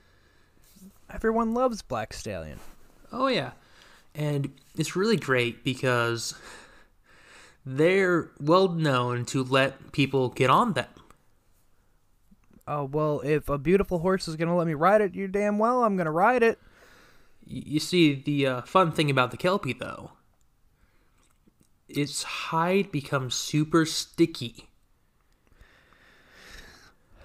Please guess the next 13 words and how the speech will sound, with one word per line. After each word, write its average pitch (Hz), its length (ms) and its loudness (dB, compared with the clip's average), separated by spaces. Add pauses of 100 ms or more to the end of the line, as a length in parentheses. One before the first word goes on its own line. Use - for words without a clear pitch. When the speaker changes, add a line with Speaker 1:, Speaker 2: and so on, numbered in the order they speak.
(1400)
Speaker 1:
I 139 40 -6
don't 156 160 0
like 151 180 2
where 139 100 -2
this 131 200 -4
is - 80 -18
going. 90 340 -8 (1200)
Speaker 2:
Yep, 151 340 -2
as 147 160 0
soon 196 300 2
as 170 220 0
you 139 720 0 (240)
mount 135 720 0